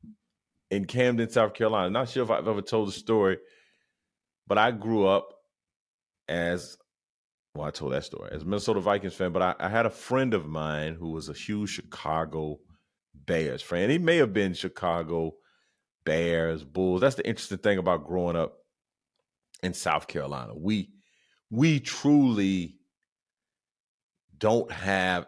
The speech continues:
a franchise professionally to follow. There may be folks that grow up attaching their allegiance to the Braves because the Braves were three hours away. I'm thinking about a buddy that listens to the podcast. He's a big Falcons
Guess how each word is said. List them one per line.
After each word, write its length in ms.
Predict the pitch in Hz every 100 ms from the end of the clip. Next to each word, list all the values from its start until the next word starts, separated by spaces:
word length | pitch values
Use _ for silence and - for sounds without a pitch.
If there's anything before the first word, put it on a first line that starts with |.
| -
a 140 | 90
franchise 1120 | 87 - 104 113 113 101 87 67 50 50 60 -
professionally 540 | - 120 120 95 85
to 120 | - -
follow. 640 | - 87 78 67 - - _ _ _ -
There 120 | 82
may 180 | 92 104
be 140 | 95
folks 300 | 95 95 87
that 200 | - 76
grow 280 | 76 80 78
up 180 | 73 - _ _ _ _ _ _ _ _ _ _ _ _ _ _ _ _ _ _ -
attaching 580 | 71 - 95 - 85 78
their 220 | 80 76
allegiance 460 | 76 95 90 90 -
to 240 | 98 90
the 260 | 78 92 90
Braves 680 | 73 104 107 73 58 - -
because 320 | 71 80 73
the 80 | 71
Braves 480 | 67 85 85 80 73
were 400 | 80 80 76 73 _ _ _ _ _ _ _ _ -
three 220 | 92 90
hours 420 | 82 80 78 76
away. 360 | 78 78 73 67
I'm 220 | 65 64
thinking 180 | 80 76
about 140 | 73
a 40 | 73
buddy 260 | 78 78
that 160 | 76 73
listens 460 | 82 - 78 - -
to 380 | 92 85 85
the 60 | 76
podcast. 720 | - 104 95 - 98 92 92
He's 180 | 95 85
a 40 |
big 300 | 78 95 -
Falcons 800 | - 104 110 107 - 71 - -